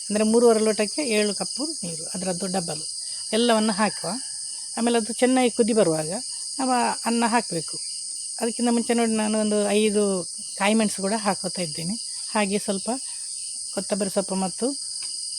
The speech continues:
ಆ, ಪುದೀನ ಸೊಪ್ಪು ಕೂಡ ಇದಕ್ಕೆ ಹಾಕೋತಾ ಇದ್ದೇನೆ. ನಾವು ಗ್ರೈಂಡ್ ಮಾಡೋದಿಲ್ಲ ಅಲ್ಲ, ಅದರಿಂದ ಈ ಅನ್ನಕ್ಕೆ ನಾವು ಹಾಕ್ಕೊಂಡ್ರೆ ತುಂಬ ಚೆನ್ನಾಗಿ ಟೇಸ್ಟ್ ಬರುತ್ತೆ ಅದು.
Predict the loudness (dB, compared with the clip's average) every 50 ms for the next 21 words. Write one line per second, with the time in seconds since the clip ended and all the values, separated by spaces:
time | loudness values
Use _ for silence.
0 | -10 -10 -10 -8 -6 -6 -6 -6 -6 -4 0 0 2 4 2 2 2 0 -2 -4
1 | -2 -4 -2 -2 -2 -2 -4 -8 -10 -8 -4 -2 0 0 0 0 0 0 0 0
2 | 0 0 -4 -4 -4 -6 -6 -4 -2 2 2 4 2 4 4 4 4 6 6 6
3 | 4 4 4 2 0 0 -2 -4 -4 -2 -2 0 0 0 0 0 0 0 0 0
4 | 0 0 0 0 -2 -2 -2 -4 -2 -2 -4 -4 -6 -6 -8 -8 -8 -8 -10 -4
5 | -2 -2 0 0 0 0 0 0 0 0 -2 -2 -2 -2 -2 -2 -2 -4 -4 -2
6 | -4 -4 -4 -4 -6 -8 -8 -8 -8 -10 -8 -10 -10